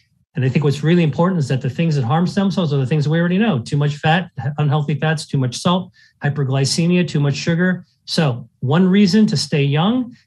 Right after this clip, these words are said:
and to really stay, allow your body's defenses to help regenerate your health, continuously maintain and regenerate your health, is to eat healthy patterns of food that you can see on that left-hand side. Now, diabetes also impairs immunity. Remember I told you that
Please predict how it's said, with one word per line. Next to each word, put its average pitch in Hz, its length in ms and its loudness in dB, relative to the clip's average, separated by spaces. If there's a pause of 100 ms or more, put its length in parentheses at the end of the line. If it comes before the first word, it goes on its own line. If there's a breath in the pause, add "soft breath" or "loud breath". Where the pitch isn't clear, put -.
and 131 140 -4
to 123 120 -2
really 185 360 2
stay, 156 380 0
allow 143 320 0
your 131 180 0
body's 147 520 0
defenses 160 520 -2
to 131 140 -2
help 135 180 -2
regenerate 131 480 -2
your 175 140 -2
health, 185 280 -2 (200 soft breath)
continuously 175 760 0
maintain 151 480 0
and 127 80 0
regenerate 147 360 -2
your 170 120 -2
health, 180 240 -4 (240 soft breath)
is - 160 -6
to - 60 -12 (100)
eat 160 180 -4
healthy 147 380 -4
patterns 123 380 -2
of 113 100 -6
food 117 220 -2
that 120 80 -6
you 113 80 -6
can 110 100 -6
see 117 200 -4
on 110 80 -2
that 110 160 -4
left-hand 104 360 -8
side. 98 300 -8 (560 loud breath)
Now, 113 80 -2
diabetes 170 560 2
also 156 260 2
impairs 131 320 0
immunity. 165 640 0 (220 loud breath)
Remember 185 180 -2
I 196 80 -2
told 180 320 0
you 208 160 4
that 147 320 0